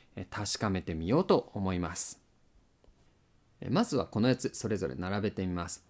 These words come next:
アルミニウムとアルミニウムが塩酸に溶けた液から出てきたもの。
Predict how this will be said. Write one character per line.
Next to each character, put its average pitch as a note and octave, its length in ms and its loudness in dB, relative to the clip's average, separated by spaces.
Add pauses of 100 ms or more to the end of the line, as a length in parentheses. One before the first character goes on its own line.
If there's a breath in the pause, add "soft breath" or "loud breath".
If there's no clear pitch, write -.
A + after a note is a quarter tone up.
ア G2+ 120 -4
ル G2+ 80 -2
ミ G#2 160 2
ニ G#2 160 2
ウ E2+ 40 -2
ム E2+ 100 -6
と - 300 2 (120)
ア G#2 120 -4
ル G#2 80 0
ミ G#2 140 2
ニ G#2 120 2
ウ F#2+ 40 0
ム E2+ 140 -4
が - 220 -8
塩 C3 240 0
酸 D#3+ 260 0
に D#3 140 0
溶 G3 160 0
け G3+ 120 0
た F3+ 200 -2
液 - 260 -6
か D#3+ 120 -2
ら F3 120 0
出 A2 160 2
て F#2+ 80 -4
き - 80 -8
た E2+ 120 -6
も D2 100 -8
の。 - 100 -14